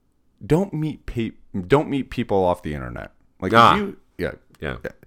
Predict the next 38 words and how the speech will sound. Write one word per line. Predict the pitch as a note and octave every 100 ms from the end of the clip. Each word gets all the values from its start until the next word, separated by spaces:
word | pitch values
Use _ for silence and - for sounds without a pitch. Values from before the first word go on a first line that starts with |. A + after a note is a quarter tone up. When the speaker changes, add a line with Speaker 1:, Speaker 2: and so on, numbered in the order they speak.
| -
Speaker 2:
That's | F#2 G2
all | G2+
we | F#2
do | C2 C2
now. | C2 B1+
Speaker 1:
Yeah, | B2+ B2
because | C#3+ B2+ A#2
if | B2
you | F#3
meet | G#3 F#3+
people | E3+ D3+
off | C3+
the | A2
internet, | G#2 G#2+ G#2 G#2
you're | E2
doing | D#2 G#2
a | F#2
podcast | E2 D#2 - C2+ -
like | B1+
this. | A#1 G1+ - -
Speaker 2:
Yes. | A2 - - - - - -
Speaker 1:
Uh, | A#2+ - - -
yeah. | G2 F#2+ F#2 F2+ E2+ E2+ G1+ - E2+ -
Speaker 2:
What | -
does | D#2+ D2+
that | C#2+
say | - D2+
about | C#2 C2+ B1+ - - _ - _
Speaker 1:
Whoops | - A#2+ -
a |
Speaker 2:
John? | C3
Speaker 1:
daisy. | A#2+ F#2+ D#2+ C2 - - - _ _ _ _ _ _ -
Russ | G#2 G#2
put | - F#2+
out | D#2+ D#2
a | C#2 C2 C2+ - _
Craigslist | - D#2+ C#2+ D2 C2+ -
ad. | D2 C#2 C#2